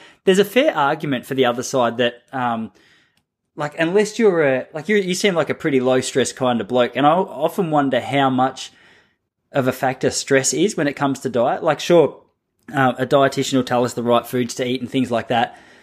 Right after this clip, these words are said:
But if we're, we're stressing ourselves out to try and make sure we're absolutely nailing our diet, no matter where we are in the world, no matter what the circumstances are, like,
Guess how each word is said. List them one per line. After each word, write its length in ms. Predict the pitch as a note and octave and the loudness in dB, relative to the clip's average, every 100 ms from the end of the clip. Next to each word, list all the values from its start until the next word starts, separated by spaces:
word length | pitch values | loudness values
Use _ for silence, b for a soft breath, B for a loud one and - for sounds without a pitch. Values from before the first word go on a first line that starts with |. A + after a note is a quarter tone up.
| B - | B 0
But 120 | D3+ | 0
if 140 | C#3+ | 2
we're, 280 | D#3+ D3+ C#3+ C#3 | 2 2 2 0
we're 140 | C#3+ | -2
stressing 400 | - F3 E3+ D#3+ | 0 -2 0 -2
ourselves 420 | C3 - C3 A#2+ | 0 0 0 2
out 220 | B2+ B2+ | 0 0
to 180 | B2+ A#2+ | 0 -2
try 240 | A#2+ - C3+ | -4 -2 0
and 80 | B2+ | 0
make 180 | B2+ | -2
sure 180 | - C3+ | -2 0
we're 80 | B2 | 0
absolutely 540 | A#2 C3+ - C#3 A#2+ | -2 -4 -2 -4 -2
nailing 500 | A#2+ C3 C3 B2+ B2+ A#2 | -2 0 0 0 0 -2
our 80 | |
diet, 320 | A2+ B2 A#2 A#2+ | -2 0 0 0
no 60 | |
matter 200 | A#2 A#2 | -2 -2
where 240 | A#2 C3 B2+ | 2 4 4
we 80 | B2 | 2
are 120 | A#2 | 0
in 60 | A2 | -2
the 80 | |
world, 220 | A2+ A#2+ A#2+ | -2 -2 0
no 80 | A#2 | -2
matter 160 | A#2+ | 0
what 160 | A#2+ A#2+ | -2 -4
the 80 | A#2+ | -4
circumstances 720 | B2+ A#2+ B2 - B2 A2+ A#2+ | -2 -2 -4 -6 -6 -4 -2
are, 240 | A2+ A2 b b b b _ | -2 -4 b b b b _
like, 180 | D3 | -4